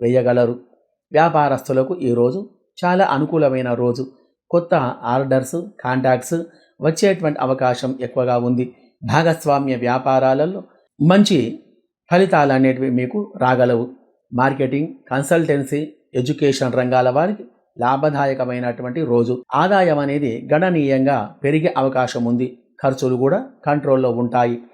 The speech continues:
ఉదయం గణపతిని పసుపు కుంకుమతో పూజించి, "ఓం గం గణపతయే నమః" అనే మంత్రాన్ని జపం చేయండి.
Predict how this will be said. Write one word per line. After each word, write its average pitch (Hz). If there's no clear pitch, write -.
ఉదయం 170
గణపతిని 156
పసుపు 175
కుంకుమతో 135
పూజించి, 135
"ఓం 131
గం 185
గణపతయే 156
నమః" 139
అనే 127
మంత్రాన్ని 143
జపం 123
చేయండి. 135